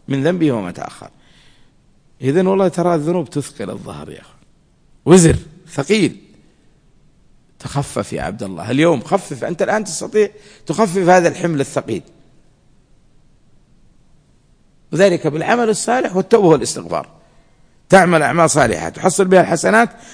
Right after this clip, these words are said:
وتمحو تلك الذنوب بالاستغفار. "الذي أنقض ظهرك"، نعم الذنوب تنق-، تنقض الظهر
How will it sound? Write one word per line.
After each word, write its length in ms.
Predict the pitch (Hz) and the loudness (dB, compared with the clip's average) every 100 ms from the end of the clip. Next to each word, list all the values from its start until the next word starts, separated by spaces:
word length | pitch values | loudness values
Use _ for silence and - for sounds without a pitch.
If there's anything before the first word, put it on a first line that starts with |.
| - | 0
وتمحو 580 | 147 151 254 220 180 220 | 2 4 4 4 6 6
تلك 500 | 226 220 - 208 277 - - _ _ _ _ - | 6 2 2 2 2 -6 -20 _ _ _ _ 2
الذنوب 480 | 185 170 196 240 190 | 4 4 4 4 4
بالاستغفار. 600 | 156 - 127 104 73 - _ _ _ _ _ _ _ _ - - - - _ _ _ _ _ _ _ _ _ _ 190 | 2 2 -2 -2 -6 -8 _ _ _ _ _ _ _ _ -20 -20 -20 -20 _ _ _ _ _ _ _ _ _ _ 4
"الذي 680 | 254 247 226 240 233 226 220 | 6 8 8 6 2 2 2
أنقض 380 | 247 220 208 | 2 2 4
ظهرك"، 580 | 196 196 214 196 160 - - 123 | 6 6 4 4 0 -2 -8 0
نعم 400 | 175 233 233 170 | 0 0 -2 -4
الذنوب 400 | 156 180 214 151 - - _ _ - | -2 0 0 -2 -10 -20 _ _ -2
تنق-، 320 | 226 233 - - _ _ _ _ _ _ _ _ _ _ _ _ _ _ _ _ _ - | 0 0 -6 -20 _ _ _ _ _ _ _ _ _ _ _ _ _ _ _ _ _ 2
تنقض 260 | 240 247 | 2 6
الظهر 520 | 220 202 185 208 190 | 4 4 4 2 0